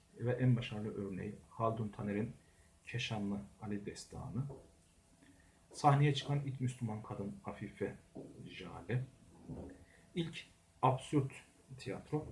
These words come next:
Güngör Dilmen Kalyoncu'nun, e, Canlı Maymun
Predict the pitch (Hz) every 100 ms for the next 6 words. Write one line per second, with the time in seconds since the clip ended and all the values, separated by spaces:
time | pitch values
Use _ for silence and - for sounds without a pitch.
0 | - - - - - 156 139 135 127 117
1 | 117 117 117 123 120 107 107 104 101 98
2 | 110 - - - - _ - - - -
3 | 104 101 101 101 101 123 117 117 113 110
4 | 110 107